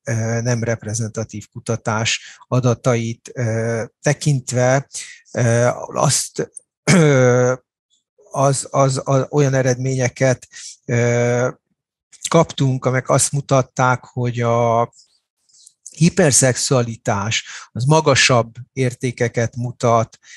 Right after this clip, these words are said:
egyrészt a férfiak, mint a nők, másrészt pedig a, az L M B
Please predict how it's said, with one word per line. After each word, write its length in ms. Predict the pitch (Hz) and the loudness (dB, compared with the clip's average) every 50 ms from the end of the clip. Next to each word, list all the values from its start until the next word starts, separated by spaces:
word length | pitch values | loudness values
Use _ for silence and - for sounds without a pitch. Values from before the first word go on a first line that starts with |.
| - - | -20 -4
egyrészt 640 | - 131 139 135 131 135 131 120 - - - - | 0 2 4 4 4 4 4 4 2 0 0 0
a 480 | 127 120 117 113 110 113 113 - - - _ _ _ _ _ _ | 2 2 2 4 2 2 0 -2 -6 -12 _ _ _ _ _ _
férfiak, 520 | _ - - 147 143 - - - 131 120 - | _ -2 0 2 2 2 0 -2 -2 -2 -2
mint 200 | 127 117 - - | -6 -8 -6 -6
a 60 | 110 | -4
nők, 420 | 110 131 143 156 175 170 - - - - - - _ | -2 0 2 2 2 0 -2 -6 -20 -20 -20 -18 _
másrészt 640 | - 135 135 139 - - - 135 131 117 - - - | -2 0 2 2 2 2 0 0 0 0 -2 -2 -2
pedig 520 | - 127 123 123 123 120 123 123 120 - | -2 -2 -2 -2 -4 -4 -4 -4 -4 -4
a, 340 | - 113 117 113 110 107 - | -4 -2 -2 -2 -2 -2 -4
az 120 | - 117 | -6 -4
L 220 | 123 131 135 127 120 | -2 -2 0 0 0
M 100 | 123 | -2
B 60 | 117 | -2